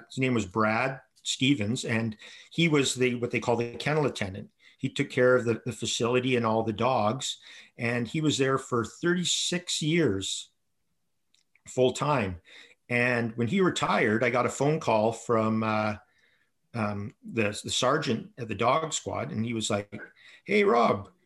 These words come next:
would you be interested in taking over Brad's job?" He goes, "He's retiring, and, um, you know, there's, we trust you, and, uh, you know, we'd like to have you if you'd be interested, if you'd like to interview for this position." And I was like, "Yeah."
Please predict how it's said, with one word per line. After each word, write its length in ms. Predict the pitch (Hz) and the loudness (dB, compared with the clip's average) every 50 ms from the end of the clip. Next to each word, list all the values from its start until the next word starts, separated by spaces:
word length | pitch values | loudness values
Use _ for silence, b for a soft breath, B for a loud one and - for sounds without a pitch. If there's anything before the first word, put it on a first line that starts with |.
| _ - | _ -8
would 100 | 151 147 | -4 0
you 80 | 196 233 | 0 2
be 100 | - - | 2 2
interested 480 | 185 190 208 214 208 - - 190 175 165 | 2 2 2 0 0 0 2 0 2 2
in 120 | 165 139 | 2 0
taking 320 | - - 139 139 156 139 123 | 0 0 -2 0 2 2 2
over 200 | 127 123 131 123 | 2 4 2 0
Brad's 400 | 107 98 98 104 107 110 107 113 | 0 -2 -4 -2 -2 -2 -2 -4
job?" 540 | 110 135 156 185 220 165 113 90 85 - - _ _ _ _ _ _ _ _ _ _ - | 0 2 2 4 4 4 2 0 -2 -8 -16 _ _ _ _ _ _ _ _ _ _ -8
He 100 | - 107 | -6 0
goes, 220 | 113 110 107 107 | 2 2 2 2
"He's 180 | - 127 113 117 | 2 0 0 0
retiring, 800 | 139 131 - - 131 117 120 117 113 113 117 123 143 170 180 - - | 0 -2 0 2 2 2 4 4 4 4 4 4 2 2 0 -2 -2
and, 520 | 131 120 120 117 117 113 113 117 113 110 | -2 0 0 0 0 0 -2 -2 -2 -2
um, 380 | 120 117 113 110 110 110 107 - B B B B B B B - | 0 0 0 0 0 0 -2 -6 B B B B B B B 0
you 60 | 135 | 2
know, 200 | 123 120 123 - | 4 4 4 4
there's, 260 | 147 127 117 117 110 - _ _ _ _ _ _ - | 4 2 2 2 -2 -6 _ _ _ _ _ _ -4
we 120 | 117 123 | -2 -2
trust 440 | 110 - - 127 123 - - - - | -2 0 0 0 0 0 -2 -2 0
you, 280 | 131 127 135 147 160 147 | 2 4 6 6 6 6
and, 320 | 120 107 117 113 113 107 | 4 4 2 2 2 2
uh, 380 | 110 107 107 107 107 110 113 - - | 2 2 2 2 2 0 -2 -4 -8
you 180 | 85 82 110 117 | -8 -4 -4 -2
know, 300 | 110 107 110 120 156 180 - - - 135 120 - - _ _ _ - | 0 0 0 0 -2 -2 -8 -12 -14 -14 -14 -14 -16 _ _ _ -8
we'd 160 | 113 110 110 | -6 -4 -2
like 200 | 117 117 117 113 - | 0 0 -2 0 0
to 60 | 117 | 0
have 240 | 110 135 156 160 139 | 0 2 0 2 2
you 60 | 113 | 0
if 100 | 107 - | 0 0
you'd 140 | 110 101 101 | -2 -4 -4
be 160 | 107 107 139 | -2 0 2
interested, 500 | 175 202 - 190 - - - 107 101 98 | 2 2 2 0 -2 0 -2 -2 -4 -4
if 120 | 92 - | -6 -8
you'd 100 | 107 98 | -8 -4
like 160 | 101 107 104 - | -2 -2 -2 -2
to 80 | 123 123 | -2 0
interview 380 | 151 180 170 143 127 104 98 95 | 0 2 0 0 0 -2 -4 -4
for 140 | - 104 | -6 -8
this 180 | 95 98 104 - | -10 -8 -10 -10
position." 560 | - - 110 110 151 170 - - 117 87 80 - B B B B B B B B - 120 | -10 -8 -4 -4 -2 -2 -2 -4 -4 -6 -8 -12 B B B B B B B B -10 -8
And 120 | 110 92 | -8 -8
I 60 | 82 | -8
was 140 | 87 - - | -12 -16 -16
like, 140 | - 87 _ _ | -16 -16 _ _
"Yeah." 560 | 120 104 90 104 120 180 131 95 113 151 - | -16 -8 -2 2 2 4 4 4 2 0 0